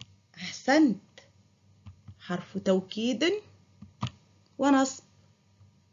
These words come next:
الاختبار، أحسنتم،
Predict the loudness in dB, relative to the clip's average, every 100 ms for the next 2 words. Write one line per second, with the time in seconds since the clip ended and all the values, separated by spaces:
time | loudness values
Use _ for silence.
0 | _ _ _ -20 -20 _ _ -20 -20 _
1 | _ 0 2 2 4 6 6 6 4 0
2 | -8 -20 _ _ _ _ _ _ _ _
3 | -10 -8 -4 2 2 2 -4